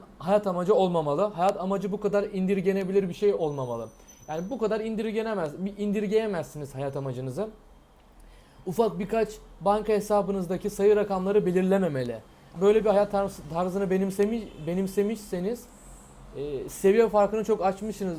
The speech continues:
açmışsınız demektir. Çünkü millet artıya giderken siz eksiye doğru gitmeye devam edersiniz. Bu da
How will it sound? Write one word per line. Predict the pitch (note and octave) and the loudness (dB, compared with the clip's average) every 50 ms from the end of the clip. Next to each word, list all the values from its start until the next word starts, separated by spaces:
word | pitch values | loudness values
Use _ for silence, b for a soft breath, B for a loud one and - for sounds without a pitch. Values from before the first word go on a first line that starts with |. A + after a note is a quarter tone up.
| - - | -6 -2
açmışsınız | D#3 E3 E3 - G3+ G#3 A3 G#3+ G#3+ - G3 F3+ E3+ D3 C#3+ | -2 -2 -2 -2 -2 -4 -4 -4 -4 -4 -4 -4 -2 -2 -2
demektir. | D#3 D3+ D3+ D3 C#3+ - A3 F3+ - | -4 -4 -4 -6 -6 -8 -8 -6 -4
Çünkü | G3 G3 F#3+ F#3+ A3 G#3+ G#3+ G#3+ - - | -4 -4 -4 -2 -2 -2 -2 -4 -6 -10
millet | E3 D#3+ F3 F#3+ G3 G3+ G#3+ A3 G#3+ - - | -6 -4 -2 -2 0 2 2 0 0 0 0
artıya | E3+ F3+ F#3+ F#3 F#3 G#3+ G#3 | 2 2 2 2 2 2 2
giderken | G#3+ G3+ A3 F#3+ G3+ G#3 G3+ | 4 4 2 2 2 0 -2
siz | G3 G3 G3+ G3+ | -4 -4 -2 0
eksiye | G3+ G#3+ G3 - G3+ F#3 E3+ | 0 0 0 0 -2 0 0
doğru | F3 F#3+ G3 G3 | 0 0 0 -2
gitmeye | E3+ F3+ E3+ - E3+ F3+ F3 | -4 -8 -8 -6 -4 -2 0
devam | F3+ F3+ F3+ F3+ F3 E3+ | 0 2 2 2 0 0
edersiniz. | D3 C#3 C3 C3 B2+ - E3 F#3 F#3+ F3 | 0 0 0 0 0 -4 -6 -6 -4 -4
Bu | F3+ | 0
da | E3+ F#3 G3 G3 | 0 0 0 0